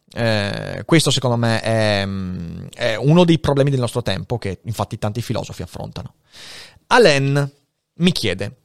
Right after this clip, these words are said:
"La pandemia ha prodotto morte e distruzione sanitaria, sociale e economica, ma ciò che più mi colpisce è la rimozione di prospettiva. Il nostro mondo si basa sulle aspettative, progetti, previsioni di eventi futuri. Biglietti acquistati con formula di rimborso, non prenotabilità di servizi e trasporti sul medio periodo,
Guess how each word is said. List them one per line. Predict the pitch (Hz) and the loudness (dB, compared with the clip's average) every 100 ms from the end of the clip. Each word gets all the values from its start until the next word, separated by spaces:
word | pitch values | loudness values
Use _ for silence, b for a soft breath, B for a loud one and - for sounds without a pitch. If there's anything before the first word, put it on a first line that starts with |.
| B B B B | B B B B
"La | 156 | 0
pandemia | 165 233 247 285 | 4 4 4 4
ha | 269 | 4
prodotto | 214 147 151 | 4 4 6
morte | 208 277 269 | 6 6 2
e | |
distruzione | 190 - 147 - 104 104 | -4 -4 -6 -8 -6 -2
sanitaria, | 123 120 175 180 | -2 2 4 4
sociale | 143 139 | 2 0
e | 135 | 0
economica, | 123 107 107 - | -2 -4 -8 -6
ma | 135 160 180 | -2 0 0
ciò | 320 | 0
che | - | 0
più | - 156 | -2 -2
mi | 135 | 2
colpisce | 135 - 113 143 | 0 0 -4 0
è | |
la | 139 | 2
rimozione | 139 165 - - 240 | 2 2 0 0 2
di | 190 | 2
prospettiva. | - - 123 - 110 107 - | -2 -4 -6 -6 -6 -6 -4
Il | 147 156 | 0 2
nostro | 180 156 - 160 | 4 2 2 0
mondo | 170 208 262 254 | 4 2 2 0
si | 165 | 2
basa | 147 165 | 2 0
sulle | 160 135 | 0 -2
aspettative, | - 131 - 123 120 110 113 | 0 -4 -6 -8 -6 -6 -4
progetti, | - 127 120 104 - | 0 0 0 -2 -4
previsioni | - 113 113 165 220 | -6 -4 0 0 2
di | 143 | 2
eventi | 117 113 | 0 -4
futuri. | 113 - 92 - B B B | -10 -8 -10 -12 B B B
Biglietti | 135 151 139 | 0 2 0
acquistati | 127 131 123 | -2 -2 -2
con | 120 110 | -2 -2
formula | 123 113 107 | -2 -2 -2
di | 113 | -2
rimborso, | 135 143 165 190 - - | 2 6 6 6 0 0
non | 147 160 | 2 2
prenotabilità | - 147 135 131 131 127 135 | 2 0 0 0 -2 -2 0
di | 120 | 0
servizi | - 117 131 - | -2 -2 -2 -4
e | |
trasporti | 113 107 - 123 - | -4 -4 2 0 0
sul | 120 | -2
medio | 113 113 | -2 -2
periodo, | 170 196 208 | 0 0 2